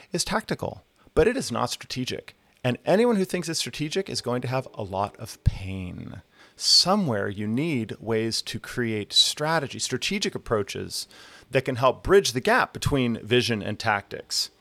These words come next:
That's where systems thinking comes in. And that's where you can take something like domain-driven design and actually make it effective by putting it in the appropriate tactical context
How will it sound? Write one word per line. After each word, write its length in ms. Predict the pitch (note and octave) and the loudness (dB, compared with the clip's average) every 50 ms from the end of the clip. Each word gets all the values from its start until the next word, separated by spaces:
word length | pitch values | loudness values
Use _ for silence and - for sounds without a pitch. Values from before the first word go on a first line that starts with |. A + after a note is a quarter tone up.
| _ - - - - - | _ -20 -20 -20 -16 -16
That's 340 | - A2 C#3 D3 E3 - - | -2 2 4 4 4 2 -2
where 80 | C3+ B2 | -4 -4
systems 500 | - - A#2+ A2+ - - G#2 G2 - - | -4 -2 -4 -4 -4 -6 -8 -8 -6 -6
thinking 320 | - A2 G#2 - G2+ G2+ | -6 -6 -6 -6 -8 -8
comes 300 | G2 - G#2 F#2+ F#2 - | -6 -6 -6 -6 -4 -4
in. 240 | G#2+ G#2+ G2 F2+ - | -4 -2 -2 -4 -6
And 160 | - A2+ A#2 | -2 0 2
that's 220 | B2 C#3 D3 - - | 4 4 2 2 0
where 80 | C3+ | 0
you 80 | C3 A#2+ | 0 0
can 120 | - A#2 | -2 -4
take 200 | - - C3+ A#2+ | -2 -2 -2 -2
something 280 | - - B2 A2 A2+ G#2 | -2 -4 -2 -2 -2 -4
like 180 | G#2+ G#2 G2+ | -4 -6 -4
domain-driven 520 | - G#2 G2 G2+ G#2 G2+ - G#2+ F#2+ F#2+ G2 | -6 -6 -6 -4 -6 -6 -6 -6 -6 -8 -8
design 400 | F2+ F#2 - G#2+ G2 G2 G2 G2 | -8 -6 -6 -4 -2 -4 -4 -4
and 100 | G2 G#2 | -4 -6
actually 260 | A#2+ C3+ - - A2+ | -6 -4 -4 -4 -4
make 140 | A2 G#2 - | -4 -4 -6
it 60 | G2+ | -8
effective 500 | F#2+ - - - D#3+ D#3+ - B2 G#2+ F2+ | -10 -4 0 0 0 0 0 -6 -6 -2
by 120 | - G#2+ G2 | -2 -2 -2
putting 360 | - - - C3+ B2+ B2 A#2 | -2 -2 -4 -2 -2 -2 -2
it 140 | A2 G2+ G#2 | -4 -2 -4
in 120 | G#2+ G2 | -4 -4
the 100 | F#2+ G2 | -2 -4
appropriate 640 | F#2+ - - - A#2+ A2 G2 - - G2 F#2+ - _ | -4 -4 0 2 2 2 2 0 -4 -6 -6 -6 _
tactical 540 | - - D#3 D#3 E3 - - C3 - G#2 G2 | -4 0 0 0 0 -2 -6 -6 -6 -6 -6
context 920 | - - - C#3 D3+ E3+ E3 - A2+ F2+ E2+ F2 - - - - - - | -2 2 4 4 4 4 2 0 -2 -2 -2 -2 -6 -6 -6 -6 -6 -8